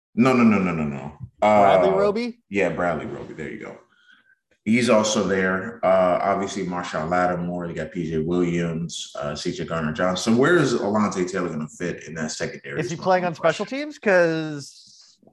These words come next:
Speaker 2: that's not worth the forty-ninth overall pick.
Speaker 1: That's what I'm saying.
Speaker 2: And
Speaker 1: So
Speaker 2: you know
Speaker 1: I,
Speaker 2: what?
Speaker 1: I,
Speaker 2: Wh-, a-, anytime I think
Speaker 1: I
Speaker 2: of
Speaker 1: don't know.
Speaker 2: Alontae Taylor now, I'm just gonna think of Michael Felder from the Bleacher Report stream when this happened. You were in no competition for him being picked in the top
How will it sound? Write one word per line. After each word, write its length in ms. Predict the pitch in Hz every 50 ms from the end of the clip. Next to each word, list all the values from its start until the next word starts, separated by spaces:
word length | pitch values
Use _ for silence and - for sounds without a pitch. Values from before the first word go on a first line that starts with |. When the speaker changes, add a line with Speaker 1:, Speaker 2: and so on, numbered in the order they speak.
| - 143 139
Speaker 2:
that's 260 | - 170 170 170 -
not 180 | 190 185 180 143
worth 220 | 170 175 175 175
the 60 | - 160
forty-ninth 500 | - 180 180 175 170 170 165 165 - 180
overall 280 | 170 160 170 165 156
pick. 220 | 156 - 220 196 - _ _ _ _ _ _ _ _ _ _ _ _ _ -
Speaker 1:
That's 160 | - - -
what 100 | 87 76
I'm 60 | 76
saying. 360 | - - 82 78 76 73 76 - -
Speaker 2:
And 200 | 226 240 233 -
Speaker 1:
So 120 | - 240 269
Speaker 2:
you 60 | 277
know 60 | 302
Speaker 1:
I, 60 | 285
Speaker 2:
what? 180 | 262 262 262 -
Speaker 1:
I, 60 | 208
Speaker 2:
Wh-, 400 | 233 240 - - _ _ _ 208
a-, 140 | 208 - 220
anytime 340 | 240 269 302 294 285 269 277
I 40 |
think 120 | 233 254 -
Speaker 1:
I 80 | 233 247
Speaker 2:
of 60 | 220
Speaker 1:
don't 160 | 208 196 190
know. 80 | 196 180
Speaker 2:
Alontae 60 | 156
Taylor 260 | 170 156 170 185 196
now, 320 | 196 202 214 233 262 269 - _ 151
I'm 160 | 165 170 160
just 160 | 180 - -
gonna 140 | 202 180 160
think 160 | - 185 160
of 100 | 160 139
Michael 260 | 143 156 151 147 143
Felder 320 | - - 139 139 135 131 -
from 100 | - 131
the 80 | 123 120
Bleacher 320 | 113 120 120 113 - -
Report 340 | 113 95 - 110 101 98 -
stream 380 | - - 113 101 95 92 95 - _ _
when 260 | 131 127 113 110 107
this 120 | 104 98 -
happened. 360 | 110 98 92 - - 90 - _ _ _ _ _ _ _ _ _ _ _
You 180 | 147 143 190 240
were 220 | 262 277 285 262
in 220 | 240 220 196 185 185
no 200 | 202 220 226 226
competition 800 | 233 233 208 190 - 190 - 202 190 170 - 170 151 135 131 -
for 200 | - 156 147 143
him 260 | 147 151 151 151 143
being 240 | 147 156 151 143 131
picked 260 | - 147 143 135 -
in 200 | 147 139 123 123
the 80 | 127 123
top 240 | - 135 131 127